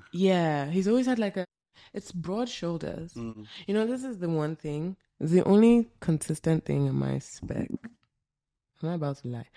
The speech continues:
Speaker 1: <laughs>
Speaker 2: His broad shoulders.
Speaker 1: Yeah. I feel like broad shoulders makes a man look quite powerful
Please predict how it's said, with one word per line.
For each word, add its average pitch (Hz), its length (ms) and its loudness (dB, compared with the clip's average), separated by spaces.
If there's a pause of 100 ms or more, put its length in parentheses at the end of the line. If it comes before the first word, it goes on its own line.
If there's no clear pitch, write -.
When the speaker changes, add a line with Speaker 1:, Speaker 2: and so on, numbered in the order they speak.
(220)
Speaker 1:
<laughs> 180 840 2
Speaker 2:
His 110 140 -10
broad 110 320 -4
shoulders. 101 540 -8 (220)
Speaker 1:
Yeah. 185 340 -2 (500)
I 190 80 -2
feel 208 180 0
like 190 240 0
broad 165 200 0
shoulders 151 400 -4
makes 147 260 -4
a 143 60 -4
man 139 320 -4
look 147 160 -10 (180)
quite 151 240 -8
powerful 156 680 -6